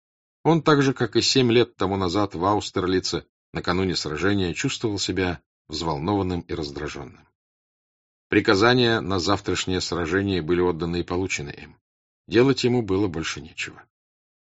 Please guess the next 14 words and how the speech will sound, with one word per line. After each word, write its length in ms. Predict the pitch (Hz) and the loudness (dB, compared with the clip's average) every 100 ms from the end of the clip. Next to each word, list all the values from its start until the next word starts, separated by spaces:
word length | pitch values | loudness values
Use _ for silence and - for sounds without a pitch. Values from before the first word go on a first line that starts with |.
| _ | _
Но 160 | 92 104 | -2 2
мысли, 360 | 120 127 - | 4 4 0
самые 380 | - 101 104 104 | -2 0 0 0
простые, 560 | 101 104 - - 104 73 | -2 -4 -4 -2 -2 -2
ясные 600 | 71 92 101 - 65 - _ _ - | -4 -4 -2 -6 -10 -16 _ _ -12
и 80 | |
потому 320 | 73 87 82 78 | -8 -6 -4 -4
страшные 720 | - 78 95 107 - 78 73 | -4 0 0 0 -4 -6 -6
мысли, 500 | 78 92 - 78 - _ _ - | -4 -2 -2 -4 -8 _ _ 0
не 60 | 127 | 0
оставляли 520 | - 123 104 90 80 | 2 0 2 0 -2
его 220 | 82 73 | -4 -6
в 120 | - | -10
покое. 480 | - - - - | -18 -20 -20 -20